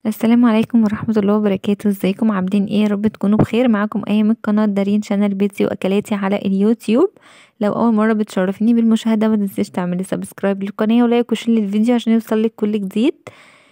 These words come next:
النهاردة هنعمل مع بعض ال-، الزلابية او لقمة القاضي او العواميد زي ما انتوا بتسموها. هنعملها بطريقة سهلة وبسيطة، مكونات موجودة في كل بيت.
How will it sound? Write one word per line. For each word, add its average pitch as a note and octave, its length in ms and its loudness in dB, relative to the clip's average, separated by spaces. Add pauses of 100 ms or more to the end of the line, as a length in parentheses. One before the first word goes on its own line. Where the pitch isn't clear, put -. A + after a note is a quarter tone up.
(360)
النهاردة A#3+ 260 0
هنعمل A3 260 0
مع G3 140 0
بعض G#3 240 -2
ال-، G3+ 240 -2
الزلابية F#3+ 760 -2
او G3+ 160 -2
لقمة G#3 280 0
القاضي G3+ 420 -2
او G3+ 100 -2
العواميد F#3+ 720 -2
زي G3 200 0
ما F#3+ 60 -2
انتوا G3+ 180 -2
بتسموها. G3 680 -2 (1900)
هنعملها A3 380 2
بطريقة G#3+ 320 0
سهلة G#3+ 300 0
وبسيطة، G3+ 360 -4
مكونات G3+ 480 -2
موجودة G3 320 0
في - 80 -20
كل G3 280 -6
بيت. A3 480 -2